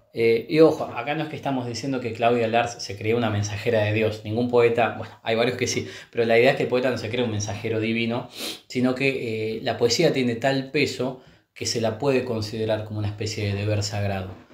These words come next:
"A soltar en el viento mi canto de belleza, a vivir con más alto sentido de nobleza. A buscar en la sombra", y este es muy bueno, "a buscar en la sombra la verdad escondida", ¿no? La poesía como revelación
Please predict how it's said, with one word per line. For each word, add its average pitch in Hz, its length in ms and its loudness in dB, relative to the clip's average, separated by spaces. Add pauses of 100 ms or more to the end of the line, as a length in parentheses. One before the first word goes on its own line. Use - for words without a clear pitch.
(720)
"A 143 140 6
soltar 143 520 6
en 170 120 4
el 139 140 2
viento 165 420 2
mi 117 180 0
canto 127 440 2
de 110 100 2
belleza, 110 760 -2 (220)
a 123 140 0
vivir 139 340 2
con 127 220 2
más 139 380 -2
alto 147 460 2
sentido 110 720 -2
de 98 120 0
nobleza. 95 640 -6 (1200)
A 139 100 8
buscar 139 400 6
en 170 140 4
la 135 120 4
sombra", 139 640 2
y 107 60 -10 (280)
este - 220 -20
es - 80 -18
muy 131 160 -6
bueno, 117 320 -2
"a 139 40 2
buscar 127 320 2
en 156 100 6
la 131 100 4
sombra 160 400 4
la 120 160 4
verdad 120 420 2
escondida", 110 840 -4 (360)
¿no? 131 180 -12
La 113 180 -4
poesía 110 440 0
como 113 280 -2
revelación 110 800 -2